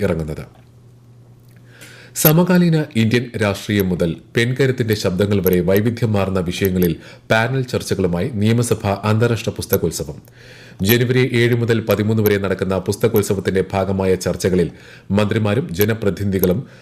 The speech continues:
സാമൂഹിക സാംസ്കാരിക രംഗത്തെ പ്രമുഖരും ഉൾപ്പെടെ പങ്കെടുക്കും. വായനയാണ് ലഹരി എന്ന പ്രമേയത്തിൽ ചിട്ടപ്പെടുത്തുന്ന പുസ്തകോത്സവത്തിന്റെ മുന്നൂറ്റി അൻപത് പുസ്തക പ്രകാശനങ്ങളും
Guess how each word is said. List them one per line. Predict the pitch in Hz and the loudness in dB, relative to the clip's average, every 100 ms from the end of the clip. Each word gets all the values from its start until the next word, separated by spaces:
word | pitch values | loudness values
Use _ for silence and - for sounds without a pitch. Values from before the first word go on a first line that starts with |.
| - | -18
സാമൂഹിക | - 120 127 127 127 120 | -2 0 2 0 2 0
സാംസ്കാരിക | 110 98 98 113 104 | 0 -2 0 0 2
രംഗത്തെ | 98 92 92 | 0 0 -2
പ്രമുഖരും | 92 92 92 101 95 82 | 0 0 0 0 -2 -2
ഉൾപ്പെടെ | 95 90 87 | -4 -2 -2
പങ്കെടുക്കും. | 82 92 82 80 69 - - - - - | 0 -2 -2 -4 -6 -14 -20 -20 -16 -2
വായനയാണ് | 110 120 131 143 123 101 113 | 2 2 2 2 0 0 -2
ലഹരി | 107 104 107 120 | 0 0 0 -2
എന്ന | 101 101 | 0 -2
പ്രമേയത്തിൽ | 95 95 95 92 90 - | 0 0 0 0 -4 -2
ചിട്ടപ്പെടുത്തുന്ന | 107 98 98 90 92 90 | -2 0 -2 0 0 0
പുസ്തകോത്സവത്തിന്റെ | 87 104 117 107 95 98 95 90 | -2 -2 0 0 0 -2 0 0
മുന്നൂറ്റി | 90 101 110 110 | 0 0 0 0
അൻപത് | 95 95 104 | 0 -2 -4
പുസ്തക | 113 101 - 104 | -4 -6 -2 -2
പ്രകാശനങ്ങളും | - 92 92 - 92 82 | 0 0 0 -2 -2 -2